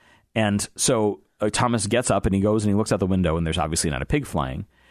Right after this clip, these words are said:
And everybody laughs at him. He says, "Thomas, did you really think that a pig could fly?" And he looked at the brothers and he said, "Well, I would rather belie-, believe that a pig could fly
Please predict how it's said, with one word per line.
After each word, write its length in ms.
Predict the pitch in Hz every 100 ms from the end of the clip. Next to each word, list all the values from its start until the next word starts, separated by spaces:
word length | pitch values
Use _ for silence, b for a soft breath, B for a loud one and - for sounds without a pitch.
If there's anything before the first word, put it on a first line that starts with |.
| b b
And 140 | 104
everybody 280 | 127 139 104
laughs 360 | 104 117 127
at 100 | 95
him. 60 | 90
He 60 | 90
says, 240 | - 98
"Thomas, 340 | - 147 135
did 160 | 131 127
you 80 | 147
really 260 | 143 185
think 460 | 175 - 131 131 -
that 120 | 113
a 40 | 104
pig 220 | 113 92
could 100 | 92
fly?" 540 | - 160 117 65 76 - b b b b -
And 140 | 104
he 180 | 110 139
looked 260 | 135 131 127
at 120 | -
the 60 |
brothers 540 | 95 101 107 104 147 123
and 100 | 104
he 60 |
said, 260 | 98 - 98
"Well, 200 | 95 104
I 100 | 101
would 160 | 107 101
rather 260 | 113 131
belie-, 460 | 139 117 104 101 101
believe 300 | 107 101 101
that 120 | 104 92
a 40 |
pig 260 | - 131 131
could 160 | 101
fly 560 | - 135 113 73 78